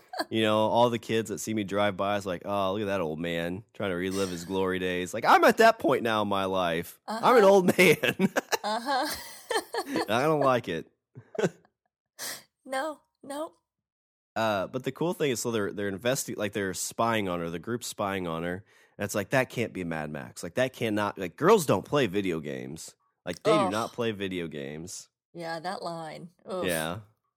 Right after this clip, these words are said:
Speaker 1: Well, yeah, and it's, uh, back then it was like, what, girls played with dolls. That's pretty much all it was, is kinda the
Speaker 2: Yeah.
Speaker 1: idea. Um, and I'm, I'm glad we're past all that now. It's like, you know,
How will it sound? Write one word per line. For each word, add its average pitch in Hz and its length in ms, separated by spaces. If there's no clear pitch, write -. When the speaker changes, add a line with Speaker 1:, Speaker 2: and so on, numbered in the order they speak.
Speaker 1:
Well, 160 300
yeah, 101 240
and 92 80
it's, - 260
uh, 82 400
back 123 280
then 127 120
it 110 40
was 98 80
like, 90 160
what, 92 140
girls 92 240
played 95 220
with 82 100
dolls. 87 360
That's 87 120
pretty 90 200
much 85 200
all 82 160
it 62 40
was, 82 440
is 73 140
kinda 85 220
the 82 60
Speaker 2:
Yeah. 82 60
Speaker 1:
idea. 80 460
Um, 80 540
and 104 100
I'm, 113 140
I'm 123 180
glad 135 260
we're 110 100
past 98 320
all 98 100
that 82 140
now. 87 180
It's 82 120
like, 80 220
you 92 120
know, 76 320